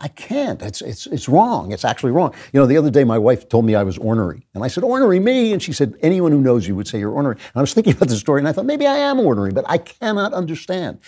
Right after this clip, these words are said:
how anyone could do it." I wouldn't do it. And in fact, they, Waterstones cut the number, the order of the books, and the books did not do well in England because they couldn't get in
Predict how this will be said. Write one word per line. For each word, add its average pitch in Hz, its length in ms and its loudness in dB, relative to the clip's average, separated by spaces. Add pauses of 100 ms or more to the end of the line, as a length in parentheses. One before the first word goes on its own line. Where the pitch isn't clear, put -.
(160)
how 127 120 -2
anyone 127 340 0
could 160 120 0
do 214 120 2
it." - 140 -2
I 120 100 -4
wouldn't 127 420 2
do 110 180 4
it. 110 140 0 (180)
And 117 100 -2
in 113 120 2
fact, 101 420 -4 (140)
they, 107 160 0 (240)
Waterstones 107 520 -2
cut - 300 -6 (340)
the 117 220 2
number, 120 460 0
the 113 120 -2
order 120 320 2
of 120 220 -4
the 139 80 2
books, 95 320 -2 (220)
and 104 100 -4
the 101 80 -2
books 98 240 2
did 95 160 -8
not 101 240 0
do 127 120 0
well 101 240 0
in 104 80 -4
England 104 340 -2
because 101 240 -4
they 92 100 -2
couldn't 98 320 -6
get 90 160 -8
in 92 240 -10